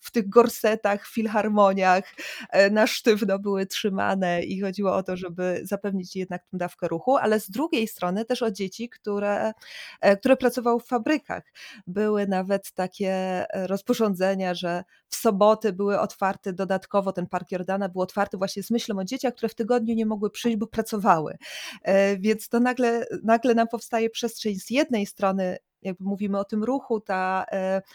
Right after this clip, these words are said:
wartość higieny, wartość świeżego powietrza z, z, nagle zaczyna,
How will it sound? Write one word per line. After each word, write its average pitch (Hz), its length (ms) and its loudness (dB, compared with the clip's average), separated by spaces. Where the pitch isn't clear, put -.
wartość 202 520 -2
higieny, 208 640 0
wartość 180 380 -6
świeżego 190 360 -6
powietrza 220 580 0
z, 185 60 -6
z, 185 440 -16
nagle 208 360 2
zaczyna, 190 420 -8